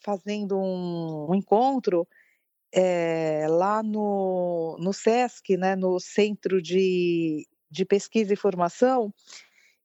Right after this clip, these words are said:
e, e me lembrei bem da raquetia, né,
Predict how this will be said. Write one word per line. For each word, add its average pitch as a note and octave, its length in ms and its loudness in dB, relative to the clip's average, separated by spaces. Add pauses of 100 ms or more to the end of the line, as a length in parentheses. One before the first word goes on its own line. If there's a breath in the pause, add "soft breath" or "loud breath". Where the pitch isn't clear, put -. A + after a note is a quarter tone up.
e, G3 1160 2
e G#3 140 2
me B3 140 6
lembrei D4 400 4
bem C4+ 280 2
da G#3+ 140 4
raquetia, B3+ 800 2
né, F#3+ 220 -2